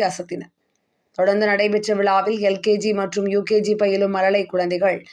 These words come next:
பல்வேறு விதமான போட்டிகள், ஆடல், பாடல், விளையாட்டு போன்ற கலை நிகழ்ச்சிகளை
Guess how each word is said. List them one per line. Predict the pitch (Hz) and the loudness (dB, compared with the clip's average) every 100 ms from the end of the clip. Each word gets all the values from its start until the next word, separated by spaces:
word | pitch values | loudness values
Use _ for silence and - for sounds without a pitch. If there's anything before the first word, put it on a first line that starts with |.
| - _ | -20 _
பல்வேறு | 214 220 220 247 240 | 0 2 2 0 0
விதமான | 226 220 214 208 | 0 0 0 -2
போட்டிகள், | 208 196 190 196 220 214 202 | -2 -4 -2 -2 0 0 0
ஆடல், | 196 208 226 214 | 0 0 -2 0
பாடல், | 196 196 220 | 2 2 0
விளையாட்டு | 190 196 202 196 208 | 2 2 2 0 -2
போன்ற | 196 185 | -2 0
கலை | 185 190 190 | 0 0 -2
நிகழ்ச்சிகளை | 180 202 - 202 214 | -2 -4 -2 -2 -2